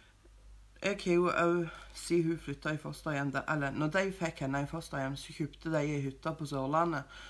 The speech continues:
sånn at de skulle ha noe å, å reise til, og kunne ha noe å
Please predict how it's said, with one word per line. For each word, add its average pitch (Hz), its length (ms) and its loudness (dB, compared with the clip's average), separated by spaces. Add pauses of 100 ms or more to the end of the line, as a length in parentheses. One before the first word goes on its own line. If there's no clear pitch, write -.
(100)
sånn 160 260 2
at 156 140 -2
de 151 80 -4
skulle 147 240 -4
ha 151 100 4
noe 147 300 0
å, 123 320 0
å 151 100 -4
reise 147 520 2
til, 143 260 -2 (500)
og 160 140 -6
kunne 151 240 2
ha 156 220 2
noe 151 340 0
å - 20 -4